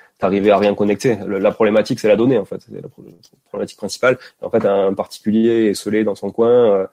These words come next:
euh, tu peux, t'as pas accès à la même data que peut avoir accès une boîte qui a développé, qui a des devs pour maintenir les algos, et cetera.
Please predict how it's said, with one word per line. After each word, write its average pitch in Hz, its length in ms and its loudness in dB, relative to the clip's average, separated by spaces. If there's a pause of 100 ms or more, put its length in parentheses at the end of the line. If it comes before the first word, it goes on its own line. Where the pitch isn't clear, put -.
(320)
euh, - 440 -6
tu - 100 -20
peux, 98 120 -8 (580)
t'as 101 80 -10
pas 117 140 2
accès 117 320 2
à 110 60 6
la 98 80 4
même 104 160 2
data 113 360 2
que 117 120 -10
peut 110 80 -2
avoir 104 180 4
accès 104 240 -4
une 98 140 -2
boîte 113 340 2
qui - 80 -8
a 101 60 -2
développé, 101 520 -2
qui 113 100 -6
a - 20 -4
des 101 120 -2
devs 110 340 2
pour 104 120 -10
maintenir 104 400 -4
les 101 160 -2
algos, 107 380 0
et 107 80 -12
cetera. 117 340 -6